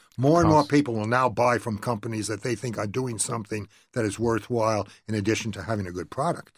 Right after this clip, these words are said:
Speaker 2: But do you think, I mean, I work for a lot of chief executives, and I think nowadays one of the things that social media has done is you, you can't segment and delineate audiences like you used to do. So, for example, back in the old days, a chief executive would have a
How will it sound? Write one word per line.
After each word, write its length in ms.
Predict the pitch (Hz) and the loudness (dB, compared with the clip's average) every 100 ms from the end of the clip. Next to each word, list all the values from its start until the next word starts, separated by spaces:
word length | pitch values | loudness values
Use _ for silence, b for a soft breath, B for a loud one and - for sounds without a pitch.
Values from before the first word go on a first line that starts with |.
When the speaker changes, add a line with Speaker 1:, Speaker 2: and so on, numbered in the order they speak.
| _ _ | _ _
Speaker 2:
But 140 | 196 | 4
do 40 | 196 | 4
you 60 | |
think, 160 | 196 - | -2 0
I 40 | |
mean, 140 | 175 180 | 4 6
I 140 | 185 | 6
work 220 | 180 160 | 8 6
for 100 | - | 6
a 20 | 123 | 2
lot 160 | 123 | 2
of 80 | 117 | 0
chief 220 | - 117 | 0 0
executives, 680 | 110 135 - 147 - - - | 2 2 0 -2 0 -2 2
and 80 | 120 | 4
I 120 | 156 | 4
think 260 | 143 117 - | 4 0 2
nowadays 480 | 127 113 98 101 - | 2 4 0 0 0
one 120 | 120 | 2
of 60 | 104 | 2
the 60 | |
things 180 | 101 110 | 2 2
that 140 | - - | 0 0
social 320 | 117 104 107 | 0 4 4
media 220 | 131 123 | 6 4
has 60 | 101 | 2
done 160 | 95 | 0
is 140 | 92 104 | 0 0
you, 140 | 117 | 2
you 140 | 135 123 | 2 0
can't 420 | - 160 156 - | 2 4 2 0
segment 760 | - - 127 117 131 147 110 110 | 0 2 4 6 6 6 4 2
and 100 | 101 | 4
delineate 540 | 110 107 139 117 98 | 6 6 6 4 4
audiences 500 | 117 139 147 101 101 | 4 4 2 0 0
like 140 | 101 - | -2 0
you 80 | |
used 160 | 95 - | 0 0
to 80 | 98 | -2
do. 100 | 95 | -2
So, 160 | - | 0
for 80 | 107 | 2
example, 300 | 120 156 139 | 4 4 4
back 220 | 107 117 | 2 0
in 80 | 107 | 2
the 80 | 104 | 4
old 180 | 151 127 | 4 4
days, 220 | 90 90 | 2 0
a 40 | |
chief 220 | 101 123 113 | 0 0 0
executive 480 | - 107 104 107 | 0 -2 -2 0
would 140 | 101 101 | 0 0
have 160 | 98 | 2
a 140 | 98 | 2